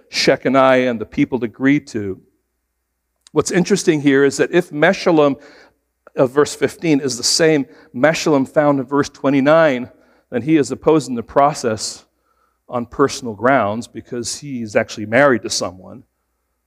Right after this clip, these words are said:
Friends, the sad reality is, is that even when God's word is clear and God's people are careful to lovingly and boldly deal with God's people and their sin, there will often be some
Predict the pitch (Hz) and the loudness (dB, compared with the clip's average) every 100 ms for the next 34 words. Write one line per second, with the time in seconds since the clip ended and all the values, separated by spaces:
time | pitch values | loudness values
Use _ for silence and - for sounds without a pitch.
0 | _ _ _ _ _ _ _ _ _ _ | _ _ _ _ _ _ _ _ _ _
1 | _ _ _ _ - 147 135 131 - 185 | _ _ _ _ 0 0 0 -2 2 2
2 | 165 139 143 165 139 127 107 - 139 123 | 2 4 4 4 2 -2 -4 -8 -6 -4
3 | - 196 202 180 156 147 151 151 139 143 | 0 0 2 0 0 2 2 2 0 -2
4 | 120 - - - 151 160 170 - - _ | 0 -6 -6 0 4 4 2 -4 -20 _
5 | _ - 120 139 147 - 151 147 143 117 | _ -18 -2 0 0 -2 -10 -4 -4 -4
6 | 117 - - 170 170 180 170 139 120 135 | -8 -8 0 0 0 -4 -4 -4 2 2
7 | 151 165 156 156 143 113 - 131 147 143 | 2 0 0 0 -2 -10 0 2 2 0
8 | 147 - - 139 156 156 135 131 - 120 | -8 -6 0 2 2 0 0 -2 0 2
9 | 117 - - 151 156 - 156 139 117 113 | 2 -2 -14 -12 -10 -4 -4 -4 -8 -6
10 | 101 - - 143 143 147 156 _ _ _ | -8 -6 -4 -2 -2 -6 -14 _ _ _
11 | _ _ _ - 110 107 120 135 - 147 | _ _ _ -10 -8 -2 2 2 0 -8
12 | 120 127 123 - - 120 113 113 | -6 -4 -2 -4 -4 -4 -6 -10